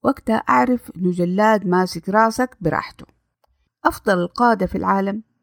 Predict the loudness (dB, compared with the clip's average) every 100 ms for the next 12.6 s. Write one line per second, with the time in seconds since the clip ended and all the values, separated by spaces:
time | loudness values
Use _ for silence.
0 | _ _ 0 2 2 0 0 -2 -2 -6
1 | -6 -2 -2 -2 -2 -2 -4 _ _ 2
2 | 2 4 2 2 0 -2 -6 -8 -12 _
3 | _ _ _ _ _ _ _ 0 2 0
4 | -2 -4 -6 -20 _ _ _ _ _ _
5 | _ 2 4 4 4 2 2 -2 -6 -4
6 | 0 2 2 2 2 2 0 -2 _ -4
7 | 0 0 0 -8 -4 -4 -4 -6 -10 -16
8 | -20 _ _ _ _ _ -4 -2 0 2
9 | 4 4 2 0 0 2 2 2 0 -2
10 | -6 -8 _ _ _ _ _ _ _ _
11 | -2 0 -2 -4 -6 -10 -18 _ _ _
12 | _ _ _ -4 -2